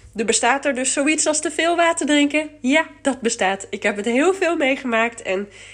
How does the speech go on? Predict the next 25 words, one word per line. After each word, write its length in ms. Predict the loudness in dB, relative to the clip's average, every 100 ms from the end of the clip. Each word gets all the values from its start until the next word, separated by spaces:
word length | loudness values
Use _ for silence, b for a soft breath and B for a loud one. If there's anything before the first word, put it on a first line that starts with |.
| B B B
heel 260 | 0 2 4
veel 220 | 2 2
water 300 | 2 0 -2
drinken 480 | 0 0 2 0 0
is, 340 | -2 -2 -6
is 220 | -6 -6
niet 220 | -4 -6 -6
goed 200 | -12 -12
voor 220 | -14 -12
je. 100 | -12 -16 -20 _ _ -20 _ _ -4
En 160 | -2 0
dan, 140 | 0
ik, 180 | 0 -2 -4 _
ja, 200 | -6 -6 -6
ik 340 | -8 -8 -6
benadruk 420 | 0 2 2 0 -2
het 100 | 2
nog 200 | 2 2
eens. 120 | 0
Ik 100 | -2
heb 140 | -2
het 120 | 0
over 240 | -4 -2 -2
liters. 880 | 0 0 0 0 2 2 0 -6 -6
Dus 260 | -8 -8